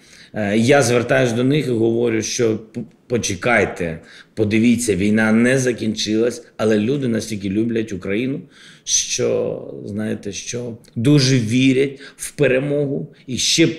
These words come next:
ми не дійшли до цього моменту, а люди впевнені,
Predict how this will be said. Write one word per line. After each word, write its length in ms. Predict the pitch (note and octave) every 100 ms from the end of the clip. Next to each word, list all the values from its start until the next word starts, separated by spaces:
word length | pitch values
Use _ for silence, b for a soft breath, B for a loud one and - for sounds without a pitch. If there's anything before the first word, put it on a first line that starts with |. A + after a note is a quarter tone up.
| - - _ _
ми 160 | B2 C3
не 300 | C3 C#3 E3
дійшли 460 | B2+ A2+ - A2+
до 120 | G#2 G2+
цього 260 | - A2
моменту, 460 | G#2 G2+ G#2+ C3+ B2+
а 120 | G#2+
люди 260 | G#2 C3 B2+
впевнені, 600 | - - A#2 A2+ G#2 F#2